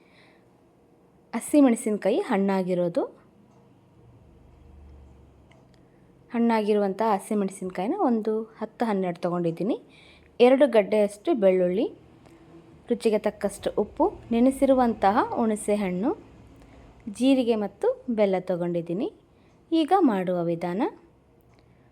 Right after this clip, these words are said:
ಮೊದಲು ಗ್ಯಾಸ್ನ ಆನ್ ಮಾಡಿಬಿಟ್ಟು ಒಂದು ರೊಟ್ಟಿ ಮಾಡುವಂತಹ ಹಂಚನ್ನು ತಗೊಂಡ್ಬಿಟ್ಟು ಹಂಚನ್ನು ಕಾಯೋದಕ್ಕೆ ಇಟ್ಟಿದ್ದೀನಿ. ಹಂಚು ಕಾದ ನಂತರ ಹಸ್-,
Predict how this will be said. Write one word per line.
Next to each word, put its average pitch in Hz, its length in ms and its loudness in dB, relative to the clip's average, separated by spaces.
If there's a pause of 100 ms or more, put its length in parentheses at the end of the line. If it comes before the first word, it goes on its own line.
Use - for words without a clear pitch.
(360)
ಮೊದಲು 240 320 0 (240)
ಗ್ಯಾಸ್ನ 247 360 0 (140)
ಆನ್ 220 220 0
ಮಾಡಿಬಿಟ್ಟು 180 360 -4 (140)
ಒಂದು 214 220 0 (240)
ರೊಟ್ಟಿ 220 240 0 (100)
ಮಾಡುವಂತಹ 196 640 -2 (180)
ಹಂಚನ್ನು 202 420 -4 (100)
ತಗೊಂಡ್ಬಿಟ್ಟು 185 520 -6 (1080)
ಹಂಚನ್ನು 240 400 0 (120)
ಕಾಯೋದಕ್ಕೆ 196 560 2
ಇಟ್ಟಿದ್ದೀನಿ. 175 460 -4 (960)
ಹಂಚು 294 320 0
ಕಾದ 190 180 4 (140)
ನಂತರ 180 280 -8 (840)
ಹಸ್-, - 260 -10